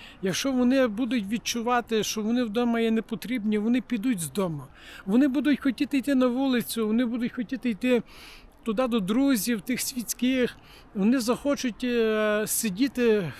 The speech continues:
в тих іграх, в тому всьому. Діти повинні, е, бачити, що ви даєте їм щось краще. І оцей клімат, він може бути створений тільки тими людьми, які є в любові Божій, справді.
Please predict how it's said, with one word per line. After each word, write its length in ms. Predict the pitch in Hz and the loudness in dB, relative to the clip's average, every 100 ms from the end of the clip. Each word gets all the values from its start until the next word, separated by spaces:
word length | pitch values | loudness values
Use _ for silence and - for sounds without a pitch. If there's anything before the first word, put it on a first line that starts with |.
| - | -14
в 40 | - | -4
тих 340 | 254 - - | -2 -2 0
іграх, 440 | 247 262 190 226 - | 4 4 4 -2 -4
в 20 | |
тому 260 | - 226 220 | -2 0 0
всьому. 440 | - 233 220 170 - - - - | 0 0 0 -2 -6 -18 -18 -10
Діти 340 | 175 240 285 247 | 0 2 2 0
повинні, 520 | 240 233 269 247 226 190 330 | 0 0 2 4 2 -4 -12
е, 360 | 285 214 202 202 | -6 -2 2 2
бачити, 800 | 175 170 247 262 247 196 214 175 | 0 2 2 2 -2 0 0 2
що 220 | - 208 | 0 -2
ви 160 | 190 262 | -2 -2
даєте 560 | 208 214 226 269 - | 2 2 0 -4 -2
їм 260 | 214 254 233 | -2 0 0
щось 340 | - 226 - | 0 -2 -4
краще. 760 | - 202 208 214 185 - 151 120 - - - - - - - | -4 -2 2 2 0 -2 -6 -8 -14 -16 -16 -20 -20 -14 0
І 200 | 226 233 | 2 2
оцей 480 | 254 202 - 294 - | 2 0 2 2 2
клімат, 540 | - 285 302 254 208 190 | 2 4 6 4 2 2
він 160 | 233 | 2
може 300 | 240 254 233 | 2 0 0
бути 300 | 214 254 254 | -2 -4 -2
створений 640 | - - 233 254 233 208 208 | -2 -2 0 0 2 0 0
тільки 360 | 254 214 226 | 0 0 0
тими 420 | - - 277 233 | -2 0 4 4
людьми, 640 | 208 196 175 202 269 269 156 - - - | 2 -2 -2 2 4 2 -2 -8 -18 -4
які 400 | 180 214 - 262 | -2 0 2 2
є 240 | 202 247 | 4 2
в 140 | 208 170 | 0 0
любові 440 | 214 170 214 202 | -2 -2 -2 -2
Божій, 480 | 175 165 202 156 160 | -4 -4 -2 -2 -4
справді. 640 | - - 180 185 165 147 | -4 -4 0 0 0 -6